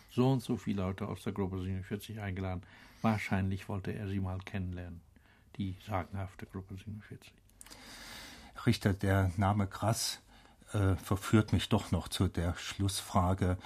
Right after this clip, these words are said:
Speaker 2: Günter Grass ist in Indien gewesen und hat seine Reiseimpression jetzt zu Papier gebracht. Und Sie sagten, dass Sie auch ein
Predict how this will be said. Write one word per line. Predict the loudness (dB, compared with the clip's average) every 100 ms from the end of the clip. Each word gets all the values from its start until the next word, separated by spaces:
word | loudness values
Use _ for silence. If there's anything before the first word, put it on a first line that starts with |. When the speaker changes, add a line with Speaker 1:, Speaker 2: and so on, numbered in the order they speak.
| -10 0
Speaker 2:
Günter | 2 2
Grass | 0 2 2 0
ist | -4 -4 -4 -10
in | -4 2 4 4 0 4
Indien | 8 8 8 2
gewesen | 0 -2 -2 -2 2 4 4
und | 0 0
hat | 0 -2 -14
seine | -6 0 2 4 2 0 -6 -20 -12
Reiseimpression | -2 2 2 2 0 -2 -2 -2 0 2 2
jetzt | 0 -2 -2
zu | -2
Papier | -4 -6 0 0
gebracht. | 0 -2 2 0 2
Und | -2 -2
Sie | -2
sagten, | -2 0 0 0
dass | 0 0
Sie | -2
auch | -2 -2 -2
ein | 0 0